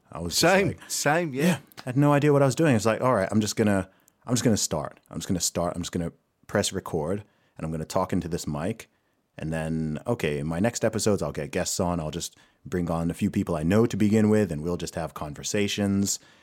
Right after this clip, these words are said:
Speaker 1: and we'll record them, and then I'll just upload the video, upload the audio." And,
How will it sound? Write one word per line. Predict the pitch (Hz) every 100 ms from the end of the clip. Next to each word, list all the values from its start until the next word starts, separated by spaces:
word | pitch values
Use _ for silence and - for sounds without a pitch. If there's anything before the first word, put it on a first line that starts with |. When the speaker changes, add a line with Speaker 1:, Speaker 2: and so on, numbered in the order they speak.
| _ -
Speaker 1:
and | - 71 71 71
we'll | 69
record | 73 - 98 92
them, | 95 95
and | 80
then | 73 71
I'll | 69
just | - - _
upload | 80 73 78 73
the | 71
video, | 67 101 101 90 69
upload | 76 71
the | 67 104
audio." | 117 120 117 113 90
And, | 71